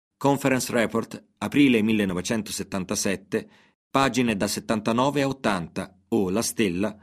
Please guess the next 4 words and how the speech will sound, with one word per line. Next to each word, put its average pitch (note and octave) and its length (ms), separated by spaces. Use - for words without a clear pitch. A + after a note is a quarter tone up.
ottobre A#2 540
millenovecentosettantasette, G#2+ 1700
pagina B2+ 400
cinquantotto. C3 840